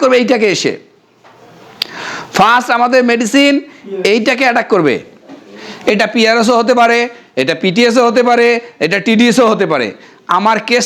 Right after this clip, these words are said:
টেকিং নির্ধারণ করে দিবে ফার্স্ট সাইকেলে একজন রোগীর মেডিসিন কি হবে। ফার্স্ট সাইকেলে একজন রোগীর মেডিসিন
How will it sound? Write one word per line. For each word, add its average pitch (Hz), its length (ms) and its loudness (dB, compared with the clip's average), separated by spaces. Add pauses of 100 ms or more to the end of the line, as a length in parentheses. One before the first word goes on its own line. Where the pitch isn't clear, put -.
টেকিং 247 200 0 (120)
নির্ধারণ 226 360 2
করে 220 160 2
দিবে 226 160 4 (440)
ফার্স্ট 208 300 0
সাইকেলে 240 360 0 (460)
একজন 208 300 0
রোগীর 220 240 2 (280)
মেডিসিন 202 340 0 (160)
কি 330 80 6 (100)
হবে। 135 180 0 (760)
ফার্স্ট 185 260 0
সাইকেলে 254 340 0 (680)
একজন 180 260 0 (100)
রোগীর 240 320 4
মেডিসিন 214 260 2